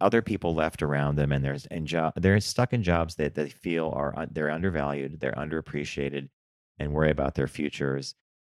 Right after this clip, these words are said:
and worry that they're never gonna be happy in their jobs. Well, that was an interesting sta-, statement right there. But so they say here in this article that it's closely related to quiet quitting,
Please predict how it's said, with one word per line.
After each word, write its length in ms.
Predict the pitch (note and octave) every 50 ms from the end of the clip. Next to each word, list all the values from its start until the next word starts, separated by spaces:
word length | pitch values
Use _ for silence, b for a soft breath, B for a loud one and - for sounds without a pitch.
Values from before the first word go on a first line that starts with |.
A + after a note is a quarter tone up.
| _ _ -
and 340 | - - D2 D2 D2 D2+ D2
worry 220 | D2 E2 F2 E2
that 140 | D2+ D2+ D2
they're 100 | D#2 D2+
never 160 | D2 D2 C#2+
gonna 120 | C#2 C#2+ C#2
be 120 | C2 C#2
happy 280 | C#2+ C#2 C2+ C2 - C2
in 80 | B1+
their 120 | B1 B1+ B1
jobs. 500 | - - A#1+ G#1+ G#1+ - - - - -
Well, 320 | D2+ C2+ B1+ - - - _ _ _ _ _ _ _ _ _ _ _ _ _ _
that 160 | - E2 E2 E2
was 120 | D#2+ C#2
an 60 | C#2+
interesting 360 | C2+ - - - - - A#1+
sta-, 240 | - - C2+ B1+ A#1 -
statement 380 | - - - C#2+ B1 A#1 A#1 A#1
right 200 | A#1 A#1 A#1 -
there. 200 | - C#2+ C2 A#1
But 220 | A1+ A#1+ B1+ B1+ - _ _ _ _ _ _ _ _ _ _
so 160 | - - G2+
they 160 | F2+ G2 G2
say 260 | E2+ - - A2+ A#2
here 100 | A2+ A2
in 80 | G2 E2+
this 140 | D#2 D#2 -
article 300 | E2+ D#2+ D#2+ D#2 - B1+
that 80 | C2 C2
it's 100 | C2 -
closely 600 | - - - - G2 G#2 A#2+ C3 - - - C#2+
related 540 | C2 C2+ B1+ B1 B1+ B1+ A#1+ A#1+ - - -
to 380 | - - C2+ B1 A#1+ A#1+ - -
quiet 360 | - - - C2+ A#1+ A#1+ A#1
quitting, 400 | - - C2+ B1 A#1+ B1 D#2 -